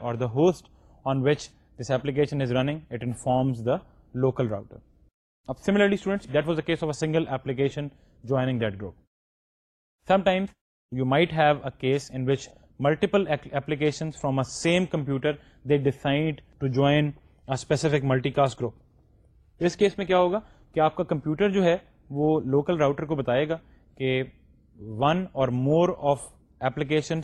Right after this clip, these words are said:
that are running on me, they want to join a multicast group۔ اور اس کے بعد جو بھی میسج، جو بھی ڈیٹا گرام اس ملٹی کاسٹ گروپ کو بھیجا جائے گا،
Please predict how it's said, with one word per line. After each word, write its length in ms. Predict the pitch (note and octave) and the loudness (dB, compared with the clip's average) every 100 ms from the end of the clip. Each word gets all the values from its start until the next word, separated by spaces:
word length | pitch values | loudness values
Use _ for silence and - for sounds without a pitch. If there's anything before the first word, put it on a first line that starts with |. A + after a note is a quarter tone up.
| C3+ | -2
that 80 | C3 | -2
are 140 | A#2 | 0
running 240 | B2 C#3 B2+ | 0 -2 -2
on 140 | A#2+ | -4
me, 240 | A#2 A#2+ F3+ - _ _ - | -2 -4 -8 -14 _ _ -6
they 160 | C3 A#2+ | -4 0
want 140 | C#3 C#3 | -2 -2
to 80 | C3+ A#2 | -6 -2
join 200 | B2 B2+ C3 | -2 -2 -4
a 80 | A#2 | -6
multicast 640 | A2 G#2+ B2 A2+ A#2 - B2+ | -4 -4 -4 -2 -2 -2 -4
group۔ 120 | D#3 - _ _ _ _ | -6 -6 _ _ _ _
اور 120 | - E3 | -2 -2
اس 100 | - | 0
کے 80 | |
بعد 200 | G3 F#3 F#3 - | 2 2 2 -6
جو 260 | B2 A2+ D#3+ | -14 -2 0
بھی 140 | E3+ | 2
میسج، 460 | G3+ D3+ - A#2+ - | 2 2 -2 -6 -8
جو 200 | A2 D3+ | -4 -2
بھی 120 | E3+ | 0
ڈیٹا 220 | D#3 C#3+ | 0 0
گرام 300 | D3+ D3 D3+ D#3 - - | 0 2 0 -2 -12 -14
اس 180 | D3 C3+ | -12 -6
ملٹی 280 | B2+ B2+ D3+ | -4 -4 -2
کاسٹ 340 | D#3 D3+ C3 | 0 -2 -2
گروپ 200 | C#3 C#3+ | -2 -2
کو 100 | - | -2
بھیجا 240 | B2+ A2+ C3 | -6 -2 2
جائے 240 | F#3 E3 | 4 4
گا، 100 | D3 | 2